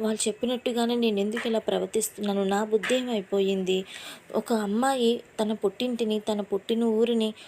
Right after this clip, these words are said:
అన్ని, అన్-, తన కన్న వాళ్ళని వదిలి నా దగ్గరికి వచ్చింది అంటే, తనని ఒక క-, ఆ, నా బిడ్డలాగా చూసుకోవాల్సిన బాధ్యత నాది ఉంది కదా.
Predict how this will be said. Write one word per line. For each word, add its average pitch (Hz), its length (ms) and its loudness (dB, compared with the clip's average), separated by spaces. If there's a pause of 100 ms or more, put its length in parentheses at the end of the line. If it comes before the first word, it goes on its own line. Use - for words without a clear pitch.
(180)
అన్ని, 226 340 0
అన్-, 214 600 -2
తన 220 200 0
కన్న 208 380 -2
వాళ్ళని 214 380 0
వదిలి 233 500 2 (320)
నా 220 160 2
దగ్గరికి 208 480 -2
వచ్చింది 226 600 0
అంటే, 196 340 -4
తనని 226 440 -2
ఒక 214 200 -2
క-, - 440 -8 (440)
ఆ, 190 200 0
నా 202 240 0
బిడ్డలాగా 240 600 -2 (100)
చూసుకోవాల్సిన 208 680 -2
బాధ్యత 185 480 -4
నాది 208 260 0
ఉంది 185 140 -4
కదా. 190 340 -6